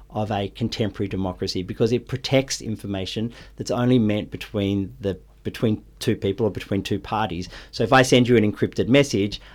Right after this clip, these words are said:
I send it to you with the key and you open it as you're the only person who's meant to read it, not, you know, the state or a spy agency in between. And so, you know, we do need to think really proactively about what technologies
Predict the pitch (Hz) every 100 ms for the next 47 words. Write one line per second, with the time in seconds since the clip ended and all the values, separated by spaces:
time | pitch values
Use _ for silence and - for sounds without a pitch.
0 | - 104 120 110 117 107 104 92 95 156
1 | 131 107 113 117 104 98 107 95 - -
2 | - - 113 117 113 123 107 107 104 101
3 | - 104 98 113 104 117 131 143 101 107
4 | 101 - 127 101 98 98 - 101 101 80
5 | 90 - - 92 85 87 90 90 90 90
6 | 87 - 95 80 - - - - - -
7 | 123 131 151 139 135 131 131 - - 139
8 | 135 113 110 120 131 113 139 151 151 139
9 | 131 117 123 117 117 113 127 120 117 117
10 | - 117 101 90 - 120 120 131 190 214
11 | - - - 117 110 117 107 104 123 120
12 | - - - 123 113 113 110 107 104 92